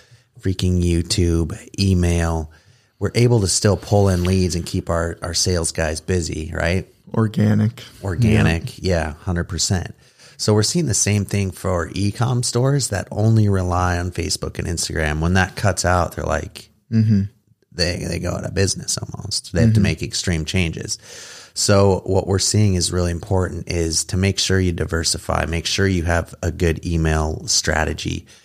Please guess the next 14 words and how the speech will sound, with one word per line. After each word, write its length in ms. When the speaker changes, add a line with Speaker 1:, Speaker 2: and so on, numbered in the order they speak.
Speaker 2:
Mm-hmm. 160
Speaker 1:
make 180
sure 320
you're 260
on 480
TikTok 560
or 80
Pinterest, 500
depending 400
on 140
where 120
your 140
demo 440
is. 280